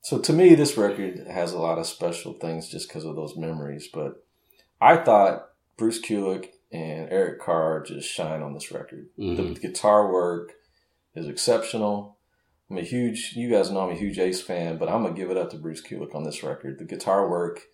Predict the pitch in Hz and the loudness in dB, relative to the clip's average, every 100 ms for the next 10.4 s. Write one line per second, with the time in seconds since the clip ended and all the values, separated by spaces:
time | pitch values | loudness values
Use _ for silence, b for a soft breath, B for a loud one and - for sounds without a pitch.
0 | _ _ _ _ 82 82 85 - - - | _ _ _ _ -8 -6 -8 -6 -6 -6
1 | - - - _ - 85 85 95 101 104 | -14 -18 -20 _ -10 -6 -4 -4 -4 -6
2 | 92 104 95 - 92 95 95 92 92 90 | -8 -6 -8 -8 -8 -6 -6 -6 -8 -12
3 | b b b b 107 - - 139 139 113 | b b b b -12 -2 4 6 6 2
4 | 107 101 82 82 101 107 110 98 85 90 | 0 0 -2 -4 0 4 4 2 -2 -2
5 | 92 90 95 87 85 87 80 78 - - | 0 2 0 0 0 0 0 -4 -8 -10
6 | 92 80 - _ _ _ - 90 104 110 | -10 -10 -14 _ _ _ -2 0 0 0
7 | 107 92 80 80 80 - _ 113 - - | 0 0 -2 -8 -12 -18 _ -10 -8 -8
8 | 82 - 101 95 82 85 _ - 85 - | -10 -8 -6 -4 -8 -12 _ -8 -6 -8
9 | - - 104 101 98 95 90 92 90 90 | -10 -4 -2 0 -2 -4 -6 -4 -4 -4
10 | 85 85 85 87 | -4 -6 -8 -12